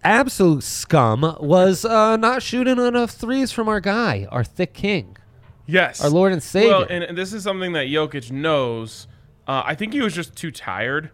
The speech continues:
Speaker 1: Yes, he was, Ryan. Yes, he was.
Speaker 2: In that series.
Speaker 1: Now
Speaker 2: He
Speaker 1: he's had a
Speaker 2: knows
Speaker 1: child.
Speaker 2: that
Speaker 1: He calls
Speaker 2: he
Speaker 1: everyone brother. He's refreshed.
Speaker 2: Right. <laughs> He knows that he needs to step outside and make DeAndre Ayton guard him at the three-point line.
Speaker 1: Yeah, big time. Now, DeAndre Ayton, swift of feet.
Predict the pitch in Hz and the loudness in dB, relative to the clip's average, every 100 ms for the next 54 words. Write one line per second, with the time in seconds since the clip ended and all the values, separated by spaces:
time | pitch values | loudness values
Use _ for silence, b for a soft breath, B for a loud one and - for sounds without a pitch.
0 | - 127 107 - 117 101 85 101 85 87 | -2 0 0 0 -2 -2 -4 -6 -8 -8
1 | - 113 - 95 80 - 170 165 143 - | -6 -6 -6 -6 -6 -6 -4 -2 -2 -4
2 | 156 160 156 - b b 147 262 - 196 | -2 -2 -2 -8 b b -2 2 2 4
3 | 170 165 165 143 143 - 131 175 143 127 | 2 2 2 2 0 0 0 0 -2 0
4 | 147 143 127 131 117 107 117 - 113 117 | 0 0 0 0 0 -2 -4 -8 -10 -10
5 | - - - 160 120 - - - - _ | -12 -18 -6 -2 -2 -4 -14 -18 -20 _
6 | B B B B B B 214 202 247 240 | B B B B B B -4 0 2 4
7 | 208 170 151 175 175 156 143 160 147 143 | 4 2 0 -2 -4 -6 -6 -2 0 0
8 | 135 101 127 131 147 147 b b 131 131 | 0 0 0 2 0 -6 b b -8 -2
9 | 151 135 147 135 131 120 123 113 123 117 | -2 -2 0 0 0 0 0 -2 -6 -4
10 | 117 113 113 107 98 - 101 - 73 57 | -2 -2 -4 -8 -10 -12 -12 -10 -12 -12
11 | - - _ _ _ _ _ - _ - | -16 -20 _ _ _ _ _ -20 _ -4
12 | 135 117 92 107 117 - 92 92 - 127 | 0 2 0 -2 -2 -4 -12 -14 -8 -2
13 | 180 196 135 151 185 233 262 294 240 143 | -2 -2 -4 0 0 2 4 4 0 -4
14 | 117 - - 160 180 - 180 - 208 113 | -8 -10 -10 -4 -4 -4 -8 -4 -4 -4